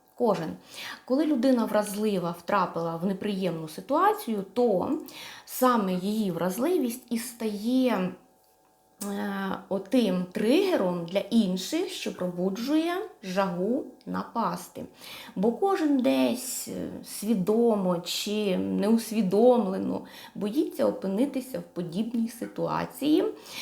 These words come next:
Тому агресія, спрямована на умовну жертву, це не що інше, як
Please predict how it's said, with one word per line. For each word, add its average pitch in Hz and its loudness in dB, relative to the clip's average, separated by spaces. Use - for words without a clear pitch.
Тому 277 6
агресія, 208 -4
спрямована 185 0
на 170 -2
умовну 175 4
жертву, 175 -2
це 208 -4
не 180 -4
що - -8
інше, 185 -2
як 190 -4